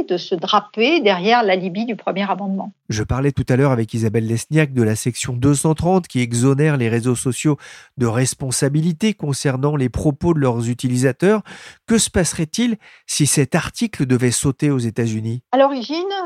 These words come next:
Speaker 1: la section deux cent trente de la loi sur les communications visait à protéger un peu les réseaux sociaux.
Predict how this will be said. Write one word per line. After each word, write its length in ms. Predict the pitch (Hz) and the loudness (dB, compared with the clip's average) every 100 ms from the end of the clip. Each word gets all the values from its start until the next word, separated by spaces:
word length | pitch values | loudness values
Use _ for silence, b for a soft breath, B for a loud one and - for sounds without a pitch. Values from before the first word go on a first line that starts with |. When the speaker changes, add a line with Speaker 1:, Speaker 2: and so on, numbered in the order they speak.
| - 202 | -4 -2
Speaker 1:
la 80 | |
section 320 | 196 226 - 247 | -2 -2 0 2
deux 160 | 208 | 2
cent 240 | 196 190 190 | 2 0 0
trente 380 | - 285 311 - | 4 4 4 -2
de 100 | 208 | 0
la 140 | 175 175 | 2 2
loi 140 | 202 | 0
sur 160 | 196 175 | 0 -4
les 60 | |
communications 1000 | 170 180 180 165 233 262 311 339 285 - - | -2 -4 -4 -2 0 0 2 2 2 -4 -8
visait 640 | 190 226 214 262 330 349 - | -6 -4 2 2 2 0 4
à 160 | 233 | 4
protéger 680 | 226 - 262 262 226 285 - | 2 0 0 0 -2 -2 0
un 140 | 269 254 | 2 2
peu 260 | - 214 - _ | 0 -4 -4 _
les 100 | 208 | -4
réseaux 260 | 185 190 190 | -2 0 -2
sociaux. 420 | 202 190 - 180 | -4 -6 -4 -6